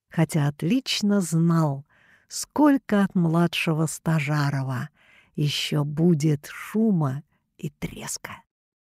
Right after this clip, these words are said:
Мой прадед Филя был горшечник. На его плошки, кувшины с горшками слетались порой не только соседки со всей округи, тётушки Гутя, Шая, Ривка, Амалия, Мира, Агнесса.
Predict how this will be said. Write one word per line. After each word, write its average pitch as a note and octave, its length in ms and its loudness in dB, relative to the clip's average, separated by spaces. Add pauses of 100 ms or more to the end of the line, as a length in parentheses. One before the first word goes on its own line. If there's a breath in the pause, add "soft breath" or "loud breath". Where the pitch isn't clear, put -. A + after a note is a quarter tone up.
(1040)
Мой C#4 280 6
прадед B3 520 4
Филя D#4 440 4
был C4+ 240 2
горшечник. - 920 -4 (640 soft breath)
На A#3 100 6
его C#4+ 240 8
плошки, C4+ 680 2
кувшины C4+ 600 0
с G#3 100 -2
горшками A#3 720 0
слетались C#4+ 640 2
порой C#4+ 340 0
не C4+ 120 0
только D#4 380 0
соседки C4 720 -2
со A3 180 -2
всей A#3 320 -2
округи, A3 500 0 (280 loud breath)
тётушки D4 480 2
Гутя, G3+ 480 -2
Шая, A3 480 2
Ривка, A#3 480 0
Амалия, B3 580 2
Мира, B3 600 4
Агнесса. D4 680 0